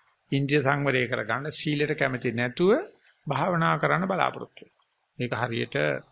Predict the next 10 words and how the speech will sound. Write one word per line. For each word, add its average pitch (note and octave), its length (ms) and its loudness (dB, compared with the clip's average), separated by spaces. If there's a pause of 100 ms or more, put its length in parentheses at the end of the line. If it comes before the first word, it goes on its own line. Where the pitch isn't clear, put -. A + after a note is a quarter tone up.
(480)
ලෙඩා C3+ 420 2
සුද්ධ C#3+ 280 -4
කරන්නේ C3 380 0
නැතුව, B2 380 -2 (1400)
පිරිසුදු D3+ 360 0
කරන්නේ C#3+ 320 0
නැතුව B2+ 340 0 (580)
ශල්‍ය C#3 340 0
කර්මයක් C3 360 -4
කරනවා. - 400 -8